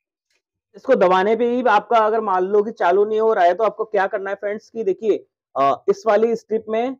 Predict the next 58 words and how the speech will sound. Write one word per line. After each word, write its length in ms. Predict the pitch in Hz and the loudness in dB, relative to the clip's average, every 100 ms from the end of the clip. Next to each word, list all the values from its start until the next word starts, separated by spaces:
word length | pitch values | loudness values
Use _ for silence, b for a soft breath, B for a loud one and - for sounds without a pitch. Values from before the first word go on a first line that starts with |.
| _ _ _ 196 | _ _ _ -2
और 100 | 208 | -2
इस 140 | 202 | 0
वाली 180 | 202 202 | 2 2
strip 260 | 202 208 208 | 0 -6 -4
में 200 | 220 165 | -6 0
दो 200 | 175 208 | 4 4
wires 340 | 170 185 202 | 4 2 2
लगे 200 | 202 208 | -2 0
हुए 160 | 214 214 | -2 -4
हैं। 280 | 196 190 233 | -4 -8 -12
ठीक 300 | _ 165 240 | _ -6 -6
है, 140 | 302 _ _ | -6 _ _
देखिए 280 | 160 226 208 | -8 -2 -2
एक 100 | 185 | 0
ये 80 | 196 | 2
वाला 280 | 190 180 220 | 2 2 2
और 100 | 220 | 0
एक 120 | 196 | -2
ये 60 | |
वाला। 160 | 190 175 | -2 -2
तो 400 | 180 _ _ 185 | -6 _ _ -10
आपको 160 | 185 247 | -4 0
क्या 180 | 240 226 | 2 2
करना 220 | 240 240 | 2 0
है 60 | |
friends, 200 | 240 254 240 | -2 -2 -2
ये 200 | 196 226 | 0 2
वाला 240 | 233 208 | 4 2
जो 160 | 208 233 | 2 4
wire 280 | 190 196 208 | 4 4 2
है, 100 | 233 | 0
इसको 180 | - | -2
खोल 340 | 254 190 185 208 | -2 4 4 4
करके 240 | 208 185 | 0 0
इसमें 360 | 226 190 220 233 | -2 -4 -8 -4
लगा 220 | 180 156 | 0 0
देना 200 | 160 156 | 0 -2
है, 120 | 175 | -6
इस 120 | 170 156 | -8 -6
वाले 240 | 143 131 | -4 -4
में। 100 | 127 | -6
ठीक 160 | 202 254 | -6 -6
है, 180 | 175 _ _ _ _ _ | -6 _ _ _ _ _
इस 160 | 196 196 | -6 0
वाले 180 | 240 247 | 2 4
wire 220 | 240 226 | 4 4
को 100 | 240 | 4
इसमें 220 | 226 247 | 2 0
खोल 200 | 220 214 | 0 0
देना 140 | 214 220 | 0 -2
है, 80 | |
तो 80 | 233 | -4
क्या 140 | 233 233 | 0 0
होगा, 160 | 214 | 0
circuit 400 | 247 214 196 233 202 | 0 -2 -2 -8 -6
पूरा 200 | 208 226 | 0 2
हो 80 | |
जाएगा। 400 | 208 190 220 262 | 2 0 -2 -4